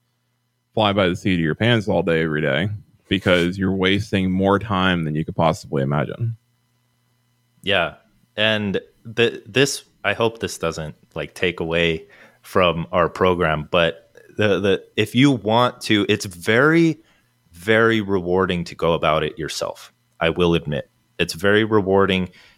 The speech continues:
Speaker 2: to figure these, figure these things out for yourself. Like, personally, I,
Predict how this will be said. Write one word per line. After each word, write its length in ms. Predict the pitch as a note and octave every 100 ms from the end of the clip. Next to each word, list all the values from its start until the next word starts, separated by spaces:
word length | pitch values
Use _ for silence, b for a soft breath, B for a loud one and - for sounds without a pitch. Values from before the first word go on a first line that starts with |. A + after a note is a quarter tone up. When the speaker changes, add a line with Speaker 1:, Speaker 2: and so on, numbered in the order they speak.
| _
Speaker 2:
to 500 | - F#2+ F#2+ F2+ F2 -
figure 360 | - G#2 G2+
these, 240 | G2 F#2+ - _ _
figure 460 | - - D3+ B2+ A#2
these 260 | G#2+ G2
things 260 | - F#2+ F2+
out 200 | F2+ -
for 100 | F2
yourself. 440 | D#2+ - F#2 F2
Like, 200 | F2 -
personally, 540 | - B2 B2+ B2+ A#2 -
I, 460 | F#2+ G2+ G2+ F2